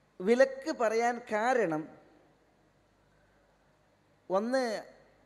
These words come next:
അള്ളാഹുവിൻ്റെ സൃഷ്ടിപ്പെന്ന വിശേഷണത്തോട്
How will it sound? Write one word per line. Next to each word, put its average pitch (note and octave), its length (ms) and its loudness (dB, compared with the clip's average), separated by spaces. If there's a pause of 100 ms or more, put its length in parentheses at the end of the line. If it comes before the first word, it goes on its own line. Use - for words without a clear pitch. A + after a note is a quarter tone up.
(420)
അള്ളാഹുവിൻ്റെ A#3 920 0 (680)
സൃഷ്ടിപ്പെന്ന A3 600 -8 (120)
വിശേഷണത്തോട് F#3 840 -4